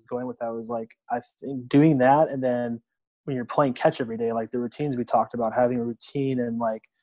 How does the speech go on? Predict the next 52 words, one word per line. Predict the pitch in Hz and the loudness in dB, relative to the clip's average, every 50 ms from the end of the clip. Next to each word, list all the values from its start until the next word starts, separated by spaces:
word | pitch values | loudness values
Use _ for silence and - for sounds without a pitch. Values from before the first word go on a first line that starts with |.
| _ _ _ _ _ _ _ - | _ _ _ _ _ _ _ -2
you | 143 131 | 0 0
know, | |
enforcing | 120 113 - - - 147 139 135 - - 127 117 | 0 -2 0 2 4 4 4 4 0 -2 -4 -2
it, | 110 113 - - _ _ - | -2 -2 -4 -4 _ _ -2
like, | 131 117 117 113 113 110 113 - | 0 0 0 0 -2 -4 -4 -6
instead | 120 117 - - 143 | -8 -10 -4 -2 0
of | 123 117 | 0 0
just, | 117 120 120 - - - | -2 -4 -6 -6 -4 -4
you | 123 | -2
know, | 120 120 120 117 117 113 - _ _ _ _ _ _ _ _ _ _ _ _ _ _ _ _ _ _ | 0 2 0 0 -2 -4 -8 _ _ _ _ _ _ _ _ _ _ _ _ _ _ _ _ _ _
um, | 131 127 120 117 110 110 110 - _ _ _ _ _ _ _ _ _ | 2 2 4 2 2 -2 -6 -10 _ _ _ _ _ _ _ _ _
don't | - 147 139 135 | 4 4 4 4
act | 131 139 - | 2 2 0
like | 139 127 | -2 -4
you're | 123 113 | -6 -4
playing | - 143 131 123 | -2 -2 -2 -2
catch | - - 139 - | -4 -6 -6 -6
with | - - | -6 -8
your | 120 113 | -6 -2
dad | 120 127 127 123 | 0 2 2 2
on | 120 | 0
Fourth | - - 135 113 127 | 0 -2 -2 -2 -2
of | 117 | -2
July. | 113 123 123 117 113 | 0 0 2 2 0
Don't | 110 107 117 120 120 | -2 -4 -6 -6 -6
just | 123 - - - - | -6 -8 -10 -4 0
throw | 147 139 131 | 2 2 2
to | 120 110 - - _ _ - | 0 -4 -10 -16 _ _ 2
throw, | 151 165 156 135 | 4 6 6 6
like, | 117 113 113 - | 4 0 -2 -6
throw | - - - 147 151 | -6 0 4 4 4
with | 156 147 | 4 2
the | 117 | 0
purpose | - - 135 131 123 | -4 -6 -6 -6 -8
to | - - | -10 -10
get | 127 123 117 120 | -10 -10 -4 0
better. | 135 143 131 117 | 2 2 2 2
Like, | 113 113 110 | -2 -4 -4
if | 120 117 - - | -8 -10 -4 -2
you | 147 147 | 0 2
don't, | 151 147 135 110 | 2 0 0 -2
if | 131 123 | -6 0
you | - 165 | 2 4
have | 160 139 | 4 6
access | 139 131 135 135 - 139 127 - | 4 4 4 2 0 -6 -8 -6
to | - 135 | -2 0
Rapsodo | 131 131 127 - - - - 131 131 | 0 0 0 -2 -4 -6 -6 -4 -2
or | 131 123 123 | -2 -2 -2
whatever | 120 127 139 135 135 127 | 0 0 0 0 0 -4
instrument | 131 127 - - 127 123 120 120 | -4 -6 -8 -6 -6 -4 -4 -4
you | 120 120 | -4 -2
use, | 117 127 151 160 147 131 127 123 123 - | 2 4 6 6 6 6 4 2 -2 -4